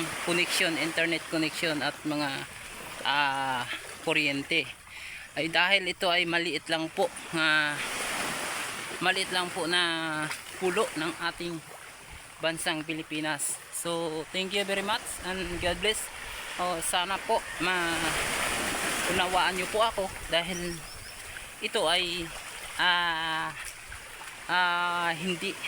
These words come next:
ah, hindi talaga sinasadya dahil sa internet connection natin. So, sayang nga kapag nag-load tayo ng ating phone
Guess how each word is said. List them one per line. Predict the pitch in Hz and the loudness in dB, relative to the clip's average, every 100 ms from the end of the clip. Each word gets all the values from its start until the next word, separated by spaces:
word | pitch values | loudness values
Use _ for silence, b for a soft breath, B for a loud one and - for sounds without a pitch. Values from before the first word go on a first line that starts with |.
| - - | -8 0
ah, | 165 180 170 165 | 2 2 0 0
hindi | 175 175 - | -2 -4 -2
talaga | 180 180 180 175 175 - | 0 2 4 2 0 0
sinasadya | 180 175 - 202 180 - - | 2 2 2 2 2 0 2
dahil | 170 175 170 156 156 - - - - - | 2 2 -2 -2 -2 -4 -4 -4 -2 0
sa | 180 170 143 | 4 4 4
internet | 165 170 175 160 | 2 2 2 0
connection | 160 156 - 165 | 0 0 2 2
natin. | 160 151 180 165 | 2 2 2 2
So, | 175 165 | 0 0
sayang | - 170 180 175 | 2 2 2 0
nga | 170 147 | 0 -2
kapag | - - 156 151 | -4 -2 -2 0
nag-load | 156 165 170 - | 0 2 0 6
tayo | 190 214 208 247 - - - - - - - - - | 6 6 2 -2 -4 -10 -10 -12 -12 -12 -12 -10 -4
ng | 165 | 0
ating | 139 - 185 185 | 0 0 -4 -4
phone | 202 190 | 0 0